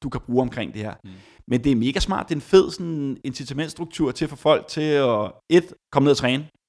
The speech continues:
Speaker 1: Det er super cool. Men når du først er hooket op, så er det svært at skifte dit Apple Watch ud med det andet. Hvis du allerede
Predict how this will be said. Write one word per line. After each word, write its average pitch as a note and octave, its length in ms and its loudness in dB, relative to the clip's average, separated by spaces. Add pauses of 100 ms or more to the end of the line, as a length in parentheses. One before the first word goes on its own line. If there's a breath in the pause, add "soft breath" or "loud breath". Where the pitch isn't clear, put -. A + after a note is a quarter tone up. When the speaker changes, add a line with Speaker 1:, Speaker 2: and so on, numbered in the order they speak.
(260)
Speaker 1:
Det D3+ 60 6
er D#3 60 4
super C3 240 0
cool. B2 260 -2 (560 soft breath)
Men B2 100 -4
når A#2+ 80 -2
du F#2+ 60 -10
først D3+ 300 0
er D3 120 6
hooket C#3+ 260 4
op, A2 300 -2 (480)
så - 180 -2
er C3+ 140 6
det B2+ 100 -2
svært C#3+ 260 4
at C3+ 60 -2
skifte C#3 280 -6
dit B2+ 80 2
Apple C#3 160 -2
Watch A#2+ 220 -2
ud C3 60 -4
med B2 120 -8
det A2+ 60 -8
andet. A#2 200 -8 (280 soft breath)
Hvis - 100 -20
du C#3+ 60 4
allerede D3 220 6